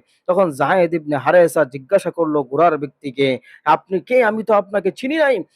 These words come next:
আপনি আমাকে হঠাৎ সাহায্য করলেন।" তখন জিবরাইল আলাইহিস সালাতু ওয়াস সালাম বললেন, ও যায়েদ ইবনে হারেসা,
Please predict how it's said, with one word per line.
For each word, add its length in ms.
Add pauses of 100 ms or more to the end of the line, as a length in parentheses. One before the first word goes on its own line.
(140)
আপনি 260
আমাকে 340
হঠাৎ 360
সাহায্য 540
করলেন।" 400 (340)
তখন 240 (340)
জিবরাইল 600
আলাইহিস 460
সালাতু 360
ওয়াস 160
সালাম 300
বললেন, 380 (280)
ও 60 (100)
যায়েদ 460
ইবনে 240
হারেসা, 500